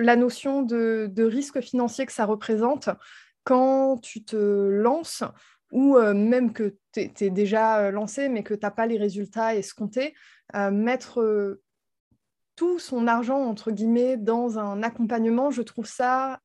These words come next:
excessivement risqué. Et, euh, ça crée même une espèce de dépendance, euh, je sais pas si on peut parler de, de dépendance, euh,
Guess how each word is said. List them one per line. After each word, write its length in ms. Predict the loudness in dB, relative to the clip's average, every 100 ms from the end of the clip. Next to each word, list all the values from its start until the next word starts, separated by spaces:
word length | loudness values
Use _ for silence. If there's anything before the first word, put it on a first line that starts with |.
| -10
excessivement 880 | -8 -8 -8 -6 -2 0 0 -2 -4
risqué. 580 | -4 -6 -8 -8 -10 _ _ -20 -20 -20 -6
Et, 280 | 0 4 4
euh, 260 | 6 4 0
ça 240 | -2 -4
crée 260 | -4 -4 0
même 200 | 0 0
une 140 | -2
espèce 340 | 0 -2 0
de 400 | -2 0 0 -2 -4
dépendance, 800 | -6 -4 -2 -2 0 -2 -6 -4
euh, 220 | -4 -4 -10 -14 -20 _
je 120 | -4
sais 100 | 2
pas 80 | 4
si 120 | 4
on 60 | 0
peut 100 | 2
parler 240 | 2 2
de, 140 | 0 -2
de 140 | -2
dépendance, 680 | -4 -4 -4 -2 -2 -4 -4
euh, 140 | -6